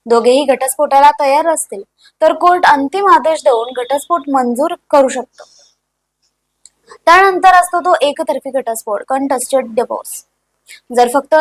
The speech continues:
एक जोडीदार घटस्फोट घेऊ इच्छित असेल तर त्याला कायदेशीर आधार म्हणजे grounds for divorce सिद्ध करावा लागतो. अत्याचार, व्यभिचार, मानसिक छळ, नातेसंबंध न ठेवणे,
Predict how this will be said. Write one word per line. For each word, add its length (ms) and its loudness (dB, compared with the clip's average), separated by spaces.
एक 240 2
जोडीदार 460 4
घटस्फोट 600 -4
घेऊ 300 0
इच्छित 340 -4
असेल 240 -6
तर 140 4
त्याला 220 6
कायदेशीर 680 0
आधार 440 0
म्हणजे 220 -8
grounds 540 0
for 200 2
divorce 320 2
सिद्ध 400 -4
करावा 340 0
लागतो. 320 -10
अत्याचार, 760 2
व्यभिचार, 640 -4
मानसिक 500 -2
छळ, 360 2
नातेसंबंध 840 0
न 340 0
ठेवणे, 400 -6